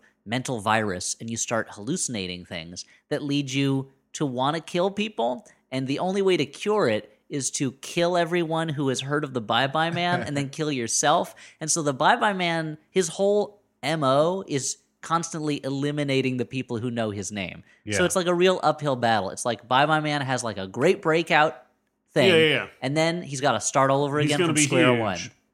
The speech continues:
Speaker 3: and then everybody kills each other.
Speaker 1: And then everyone kills each other, and it's like, uh, "Bye Bye Man." He goes to see his agent, and the agent's like, "Bye Bye Man, your Q ratings are in the
Speaker 2: <laughs>
Speaker 1: toilet. What happened?" "I don't know. It was going word of mouth. People were talking about me. I don't know."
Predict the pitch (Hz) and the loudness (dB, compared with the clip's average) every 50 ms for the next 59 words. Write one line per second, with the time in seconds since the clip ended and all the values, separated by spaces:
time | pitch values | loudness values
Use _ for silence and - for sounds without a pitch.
0 | _ _ - 131 123 120 117 117 113 110 107 107 107 107 101 - _ _ - 127 | _ _ -8 -6 -6 -4 -6 -6 -6 -6 -6 -8 -8 -12 -14 -16 _ _ -6 -6
1 | 120 117 113 107 117 110 107 107 104 - - 120 104 95 - 104 90 - - - | -4 -4 -4 -6 -6 -6 -6 -8 -8 -8 -8 -8 -8 -8 -10 -10 -12 -12 -12 -8
2 | - 127 113 160 160 165 165 175 180 175 147 170 175 160 160 151 - 151 139 135 | -8 -8 -4 -2 -2 0 2 2 2 0 0 0 0 0 0 2 2 2 2 2
3 | 131 123 - 139 123 117 - - - - - _ _ _ _ - - 104 117 147 | 0 -2 -2 0 0 0 -2 -4 -18 -20 -20 _ _ _ _ -12 -6 2 6 6
4 | 190 202 190 160 147 135 131 127 127 123 123 127 120 - - - 123 107 98 110 | 8 8 8 4 4 4 0 0 0 0 -2 -2 -2 -2 -2 -2 -4 -4 -2 -2
5 | 113 113 101 107 101 - 110 117 117 117 120 113 - 110 101 - - 127 131 123 | -2 -2 -2 -4 -8 -6 -4 -2 -2 -2 -2 -4 -6 -6 -8 -4 0 2 2 2
6 | 123 117 107 101 95 90 92 98 _ _ _ _ _ _ _ _ _ - 123 131 | 2 0 -2 -2 -4 -4 -6 -10 _ _ _ _ _ _ _ _ _ -4 -2 0
7 | 123 123 120 - - - 165 151 143 131 123 113 110 110 113 - 175 - 110 104 | 0 0 -2 -4 -4 0 2 2 4 4 4 2 2 0 -4 -4 -4 -2 0 0
8 | 107 110 107 170 202 - - - 117 117 107 101 - 110 - 196 175 135 113 101 | 0 0 0 -2 -4 -2 0 0 2 2 2 0 -2 -2 -2 -2 -2 -2 0 -2
9 | 107 110 - - 101 131 147 151 135 151 151 127 - - 110 87 92 - - - | -4 -6 -8 -8 0 4 4 4 4 4 2 2 2 2 -2 -8 -6 -10 -14 -14
10 | - - - - - - 113 131 143 170 208 240 269 285 311 330 294 214 170 143 | -12 -8 -6 -4 -2 2 2 4 4 4 4 6 10 10 12 12 10 8 4 0
11 | 151 165 175 190 139 135 180 196 214 233 233 190 170 165 - 170 180 190 202 226 | -4 -2 0 0 4 8 8 8 10 8 6 2 0 -10 -4 6 8 10 10 10
12 | 226 226 247 262 294 285 220 - 170 175 160 190 202 220 226 - 180 196 220 285 | 10 10 10 10 10 10 8 8 4 4 4 6 6 6 6 8 10 10 10 10
13 | 285 277 240 196 180 175 165 160 147 143 139 143 160 170 190 214 233 247 233 214 | 10 6 4 8 10 10 8 8 6 4 6 6 6 8 6 6 8 8 8 8
14 | 139 - | 6 4